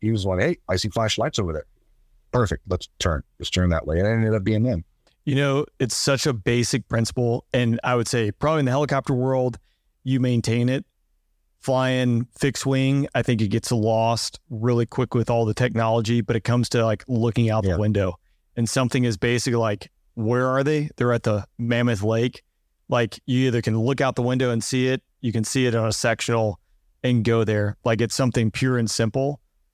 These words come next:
Speaker 2: but not just purely relying on the technology. And then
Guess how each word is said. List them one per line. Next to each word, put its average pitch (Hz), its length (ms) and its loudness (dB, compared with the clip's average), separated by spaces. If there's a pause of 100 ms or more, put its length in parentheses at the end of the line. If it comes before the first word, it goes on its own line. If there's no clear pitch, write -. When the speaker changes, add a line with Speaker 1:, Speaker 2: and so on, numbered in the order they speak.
(260)
Speaker 2:
but 120 180 0 (320)
not 120 300 0
just 117 260 -2
purely 120 380 0
relying 110 680 2
on 113 140 2
the 104 60 0
technology. 110 960 0
And 113 140 0
then 107 220 -2